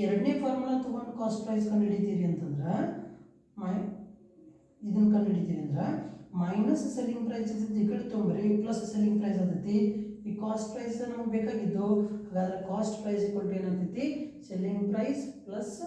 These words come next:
loss ಆಗ್ತೈತಿ. So ಇಷ್ಟು ಆರು ಇಂಪಾರ್ಟೆಂಟ್ ಫಾರ್ಮುಲಾ ಟ್ರಿಕ್ಸ್ ನೀವು ನೆನ್ಪಿಟ್ಕೋಬೇಕು. Profit and loss ಮೇಲೆ ಪ್ರಾಬ್ಲಮ್ ಸಾಲ್ವ್ ಮಾಡೋದಾದ್ರೆ ಈಗ ಒಂದೆರಡು ಸಿಂಪಲ್ ಪ್ರಾಬ್ಲಮ್ ನೋಡೋಣ ಇದ್ರ ಮೇಲೆ, profit and loss,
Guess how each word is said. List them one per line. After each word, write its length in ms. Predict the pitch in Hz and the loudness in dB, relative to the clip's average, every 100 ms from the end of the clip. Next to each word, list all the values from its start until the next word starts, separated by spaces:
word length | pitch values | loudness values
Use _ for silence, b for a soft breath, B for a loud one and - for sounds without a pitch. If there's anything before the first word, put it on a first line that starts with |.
| - - - - 185 | -12 -18 -20 -10 -4
loss 180 | 175 175 170 | -2 0 -2
ಆಗ್ತೈತಿ. 380 | 170 165 214 233 B B - | -6 -6 -4 -4 B B -8
So 60 | 269 247 | -2 -2
ಇಷ್ಟು 260 | 220 - 262 269 - 202 202 | -2 -2 0 0 -2 -4 -2
ಆರು 320 | 226 254 277 - 202 | -2 0 0 -2 -4
ಇಂಪಾರ್ಟೆಂಟ್ 500 | 180 190 214 226 226 - | -4 0 0 0 -4 -4
ಫಾರ್ಮುಲಾ 400 | 185 180 190 226 226 - | 2 2 2 0 -2 -4
ಟ್ರಿಕ್ಸ್ 300 | 202 - 214 | -6 -6 -4
ನೀವು 140 | 196 180 | 0 4
ನೆನ್ಪಿಟ್ಕೋಬೇಕು. 600 | 180 180 180 170 160 - 139 | 6 4 0 -2 -4 -6 -6
Profit 320 | 165 160 185 185 | -6 -6 -4 -4
and 120 | 185 180 170 | 0 2 2
loss 160 | 170 175 170 | -2 -4 -2
ಮೇಲೆ 160 | 220 233 - B B B _ | 0 -2 -6 B B B _
ಪ್ರಾಬ್ಲಮ್ 340 | 175 165 165 175 | -4 -2 0 0
ಸಾಲ್ವ್ 220 | 170 160 156 | 0 -2 -2
ಮಾಡೋದಾದ್ರೆ 400 | 147 151 147 - - - B B 240 | 0 0 0 -2 -6 -12 B B -2
ಈಗ 100 | 240 240 - - | 0 0 -4 -6
ಒಂದೆರಡು 320 | 226 240 240 240 | -2 6 8 8
ಸಿಂಪಲ್ 260 | 214 208 214 | 6 4 4
ಪ್ರಾಬ್ಲಮ್ 260 | 202 185 185 | 2 2 4
ನೋಡೋಣ 220 | 180 175 175 | 6 4 2
ಇದ್ರ 140 | 170 170 | 0 0
ಮೇಲೆ, 140 | 185 349 196 | 0 0 -2
profit 300 | - 185 180 | -2 -2 0
and 100 | 180 170 | 2 2
loss, 180 | 165 165 | 2 -2